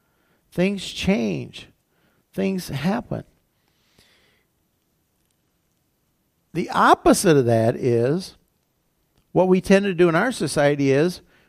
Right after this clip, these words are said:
we buy ahead, we buy ahead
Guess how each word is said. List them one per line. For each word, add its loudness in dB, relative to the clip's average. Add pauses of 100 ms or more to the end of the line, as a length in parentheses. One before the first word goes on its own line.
(140)
we 0
buy 2
ahead, 2 (1600)
we -2
buy 0
ahead 0